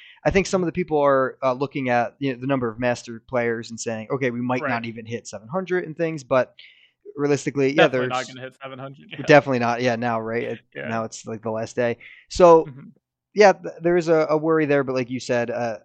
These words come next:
Speaker 1: there is so much
Speaker 2: Yeah.
Speaker 1: hype around Riot in general. There are plenty of other Riot games to be playing. They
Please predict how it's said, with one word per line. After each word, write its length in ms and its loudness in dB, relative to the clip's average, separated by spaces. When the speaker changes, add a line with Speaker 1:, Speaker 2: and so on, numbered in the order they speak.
Speaker 1:
there 200 -2
is 100 -4
so 260 -6
much 140 -4
Speaker 2:
Yeah. 40 -10
Speaker 1:
hype 300 -4
around 340 -4
Riot 280 0
in 80 -14
general. 340 -6
There 120 -12
are 320 -12
plenty 220 -6
of 80 -6
other 160 -6
Riot 240 -6
games 300 -10
to 140 -12
be 100 -8
playing. 440 -8
They 180 -6